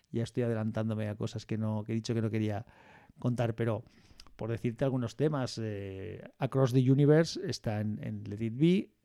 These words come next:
Let It Be, por supuesto, está en Let It Be, Get Back, que ya he dicho que es una canción muy, muy rockera, que a mí me gusta mucho, The Long and Winding Road también está allí, eh, a ver, ¿qué más?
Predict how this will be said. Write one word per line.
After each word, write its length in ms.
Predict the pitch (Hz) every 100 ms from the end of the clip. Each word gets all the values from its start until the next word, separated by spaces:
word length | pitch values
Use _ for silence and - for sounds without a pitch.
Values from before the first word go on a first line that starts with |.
| _ _ _ -
Let 240 | 123 113
It 120 | 110
Be, 140 | 104 104
por 160 | 101
supuesto, 400 | 110 101 117 -
está 160 | 107 107
en 60 |
Let 100 | 101 -
It 120 | 104
Be, 220 | 127 170 - 113
Get 220 | 127 110
Back, 360 | 123 147 - _
que 120 | 113
ya 60 | 104
he 40 |
dicho 200 | 110 113
que 80 | 110
es 60 |
una 120 | 107 101
canción 480 | 104 - 104 104 - _ _ _ -
muy, 440 | 113 110 107 104
muy 180 | 104 107
rockera, 380 | 101 107 120 120
que 60 |
a 60 | 107
mí 120 | 110
me 80 | 113
gusta 240 | 110 -
mucho, 420 | 113 143 - 165 180 - - -
The 120 | 135
Long 300 | 131 139 143
and 200 | 143 135
Winding 460 | 120 139 135 127 127
Road 280 | 123 143 147
también 320 | 123 113 113
está 240 | 110 -
allí, 360 | 104 131 160 190 _ _ - - _
eh, 920 | 117 110 107 104 107 104 101 101 101
a 40 | 98
ver, 180 | 107 110
¿qué 100 | 117
más? 140 | 131